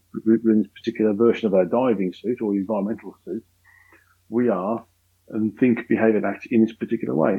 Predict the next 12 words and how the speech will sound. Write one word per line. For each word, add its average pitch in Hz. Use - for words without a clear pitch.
And 110
if 117
we 165
can 147
relate 139
to 113
things -
by 107
using 107
commonly 135
understood 120
law-based 120